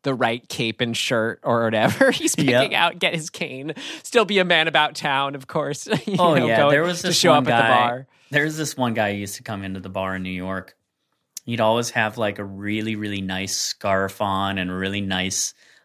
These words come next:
Speaker 2: long coat. Uh, but he also would put, like, three-inch lifts into his shoes. You know, it's like, it was all this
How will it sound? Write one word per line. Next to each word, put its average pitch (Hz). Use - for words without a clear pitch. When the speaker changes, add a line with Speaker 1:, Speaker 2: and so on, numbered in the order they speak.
Speaker 2:
long 101
coat. 98
Uh, 92
but 113
he 127
also 117
would 113
put, -
like, 98
three-inch 101
lifts 92
into 120
his 113
shoes. 120
You 135
know, 127
it's 127
like, 147
it 160
was 156
all 143
this 131